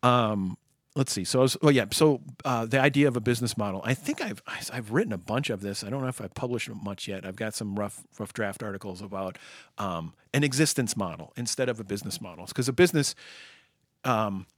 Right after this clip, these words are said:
has more to it than just the mechanism through which it, it deri-, it, it gains profit, right? And so, um, acknowledging the need for a business to have some type of profit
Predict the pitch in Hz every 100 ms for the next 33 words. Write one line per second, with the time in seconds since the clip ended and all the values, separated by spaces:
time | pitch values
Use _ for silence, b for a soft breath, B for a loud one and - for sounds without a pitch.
0 | - - 139 120 127 139 120 - 175 156
1 | 98 - - - 117 113 107 135 - 123
2 | 120 120 117 110 110 101 - 113 107 104
3 | 104 147 - 110 110 104 101 107 107 -
4 | 107 95 311 - - 107 117 113 104 95
5 | - - - _ - 139 - - - 160
6 | 107 B B B B B 113 113 - 127
7 | 117 110 104 b b b b b b -
8 | 104 95 95 92 - _ _ - 127 123
9 | 143 170 190 170 151 123 127 233 180 117
10 | 110 - - - 131 113 160 170 147 -
11 | - 127 120 113 110 104 _ - 139 123
12 | 110 151 147 120 - - 123 117 104 -
13 | 220 247 107 104